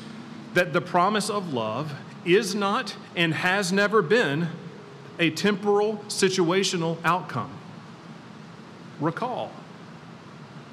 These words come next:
Sister Constance died in service of the sick. Jesus' earthly ministry ended in crucifixion,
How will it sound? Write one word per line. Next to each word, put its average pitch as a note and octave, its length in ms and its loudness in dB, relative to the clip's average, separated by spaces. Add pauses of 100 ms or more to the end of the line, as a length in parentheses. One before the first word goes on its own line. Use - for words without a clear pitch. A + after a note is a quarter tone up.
(600)
Sister A3 360 2
Constance G#3 640 2 (300)
died C3 540 2 (1400)
in D#3+ 140 2
service D3+ 420 0
of A2+ 140 -4
the G#2+ 60 -6
sick. G#2+ 260 -4 (3000)
Jesus' F#3+ 520 2 (240)
earthly G#3 300 8
ministry F#3 520 4
ended A#3+ 300 2
in E3+ 180 4
crucifixion, F3 840 0